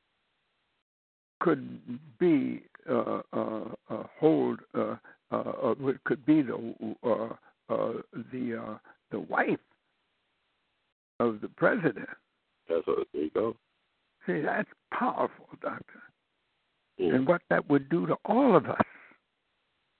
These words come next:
Speaker 1: You're talking about helping. You didn't have to be president. <laughs> If you, if you're just the wife of, right?
Speaker 2: Mm.
Speaker 1: Uh, is that, uh, and it happened. And, uh,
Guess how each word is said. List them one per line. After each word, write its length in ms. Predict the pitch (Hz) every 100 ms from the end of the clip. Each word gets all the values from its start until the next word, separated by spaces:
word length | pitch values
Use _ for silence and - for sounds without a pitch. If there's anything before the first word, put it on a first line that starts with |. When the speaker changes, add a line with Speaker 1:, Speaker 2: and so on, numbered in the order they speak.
| _
Speaker 1:
You're 100 | 247
talking 340 | - 160 151 120
about 240 | - - -
helping. 380 | - - - - -
You 160 | 269
didn't 160 | 190 156
have 120 | -
to 60 | -
be 140 | 131
president. 580 | - 202 220 160 160 156 - -
<laughs> 320 | 349 302 - - - - - -
If 180 | 381 - -
you, 240 | - 240 - - - -
if 160 | 240 233
you're 180 | 226 339
just 260 | 240 240 - -
the 160 | - -
wife 460 | 214 269 285 202
of, 420 | - 170 - 160
right? 160 | 170 - 466 269 _ _ _ _ _ -
Speaker 2:
Mm. 380 | 101 87 69 110 _ - 156
Speaker 1:
Uh, 340 | 165 - 135 -
is 180 | 143 123 127
that, 180 | 127 127 -
uh, 140 | 117 - -
and 160 | 120 120
it 120 | 101
happened. 500 | - - - - - _ - _ -
And, 340 | 151 131 123 120
uh, 220 | 120